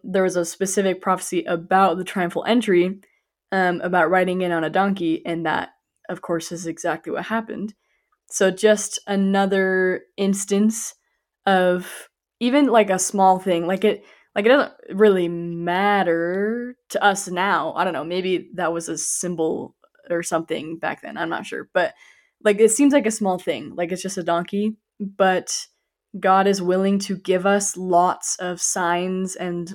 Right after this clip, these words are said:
little, like, things to kind of point us, um, in the right direction. And so a small prophecy like this that is so random, <laughs> um,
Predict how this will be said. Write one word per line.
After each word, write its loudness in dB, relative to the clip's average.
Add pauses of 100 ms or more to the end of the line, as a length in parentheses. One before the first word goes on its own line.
little, 0 (240)
like, -6
things 0
to -10
kind -4
of -6
point -2
us, -2 (580)
um, -4
in 0
the 2
right 2
direction. -4 (460)
And -4
so 0 (200)
a -2
small 0
prophecy -4
like 0
this 0 (600)
that 4
is 0
so 4
random, 2 (580)
<laughs> -16
um, 2